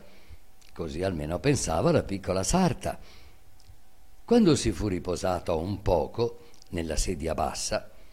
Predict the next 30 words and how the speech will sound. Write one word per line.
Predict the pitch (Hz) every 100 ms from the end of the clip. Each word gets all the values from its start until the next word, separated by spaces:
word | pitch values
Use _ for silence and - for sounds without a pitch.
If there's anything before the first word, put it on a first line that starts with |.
| - - - -
e | -
allorché | 202 185 - 139
Lizzi | 160 165 -
le | 110 104
ebbe | 104 98
narrato | 92 82 95 135 -
la | 101 90
malattia | 90 85 80 - 101 156
del | 104 98
signor | - 110 113 95
Rayburn, | 85 104 107 85 90 80 73 - - - - - -
e | 139
come | - 113 95
egli, | 104 120 101 90
una | 76
volta | 78 85 98
guarito, | 80 80 90 113 104 - - - - -
non | 104 82
avesse | 82 113 - 85
voluto | 80 117 101
separarsi | 85 95 113 147 196 110 - 95 - - -
da | 90 85
quella | - 113 87
che | - 90
lo | 80
aveva | 87 98 87
assistito | - 95 - 127 104 90
con | 92 73
tanta | - 104 113 104 90
cura, | - 120 95 123